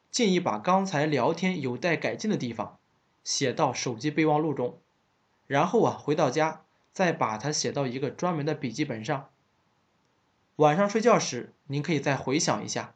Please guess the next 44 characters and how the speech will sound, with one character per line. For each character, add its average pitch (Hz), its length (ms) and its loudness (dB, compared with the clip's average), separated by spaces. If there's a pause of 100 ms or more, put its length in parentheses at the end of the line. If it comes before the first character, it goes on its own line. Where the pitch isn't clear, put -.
(580)
此 - 160 -2
外， 180 320 2 (260)
一 165 140 -4
周 185 160 0
后 185 160 0
呢， 127 240 -4 (180)
再 139 180 -2
翻 190 320 0
看 185 220 0
一 113 60 -6
下 113 260 -8 (160)
笔 123 140 -6
记 139 180 -2
本， 107 180 -8
回 123 220 -6
忆 147 80 -2
一 123 40 -6
下。 104 260 -10 (1080)
这 269 200 4
样 120 220 2
我 117 60 -2
们 123 140 -4
就 143 160 -2
可 143 140 -4
以 131 120 -2
充 196 240 -2
分 214 220 0
地 117 80 -4
利 139 120 -2
用 139 100 -2
起 117 100 -8
这 135 100 -4
个 120 80 -4
套 - 160 -8
路 113 140 -4
来 107 160 -8
了。 113 220 -12 (1500)
第 165 100 -2
二 220 120 6
个 165 80 4
注 135 140 0
意 123 60 -2
事 - 140 -6
项， 107 260 -10